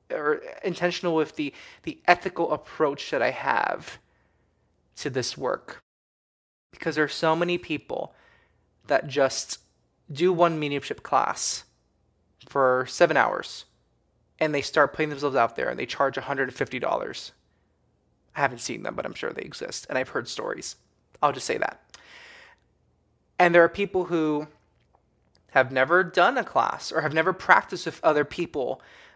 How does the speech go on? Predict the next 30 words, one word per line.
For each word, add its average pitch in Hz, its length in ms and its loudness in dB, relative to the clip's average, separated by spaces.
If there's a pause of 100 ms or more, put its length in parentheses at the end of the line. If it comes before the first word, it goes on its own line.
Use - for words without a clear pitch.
Like, 156 240 0
for 170 140 2
me 180 160 2
with 180 140 2
tarot 185 260 4
cards, 143 400 2
I 160 100 6
practice 165 480 -2
with 147 80 -2
friends 143 420 2
before 131 320 2
I 127 60 6
put 135 220 -6
myself 139 440 0
up 139 200 -2
on 131 80 -2
my 131 100 -2
website 131 400 0
as 123 160 -6
a - 20 -16
tarot 131 240 2
card 127 200 0
reader 123 200 -2
to 120 140 -8
book. - 380 0 (680)
And 147 140 4
I 143 80 4
did 170 220 4
a 165 160 2
few, 180 640 0